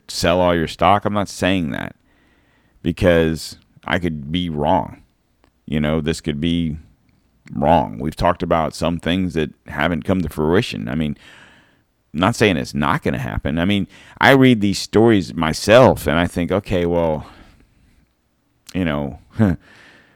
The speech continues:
not for nothing, but, you know, we're getting to that point in our time, me and my wife, where we're looking to, you know, stop working.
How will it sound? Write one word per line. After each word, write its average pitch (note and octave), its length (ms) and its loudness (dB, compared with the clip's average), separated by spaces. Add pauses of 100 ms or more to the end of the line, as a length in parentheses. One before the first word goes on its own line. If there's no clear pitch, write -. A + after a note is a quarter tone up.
(240)
not A2 220 0
for F2 120 -6
nothing, F#2 420 0
but, F2 280 2
you F2 100 -6
know, D#2+ 160 -4
we're D#2+ 120 -2
getting G#2+ 180 -2
to F2+ 100 -8
that D2+ 200 -2
point A2+ 320 -2
in D#2+ 80 -4
our F2+ 140 -2
time, G2 360 -2
me F2 120 0
and D#2+ 80 0
my C#2+ 100 -2
wife, G#2+ 360 0
where D2+ 100 -4
we're D#2+ 160 -2
looking D#2 300 -4
to, C#2 240 -6 (420)
you E2 100 -4
know, C#2 200 -6 (480)
stop - 300 -6
working. - 400 -4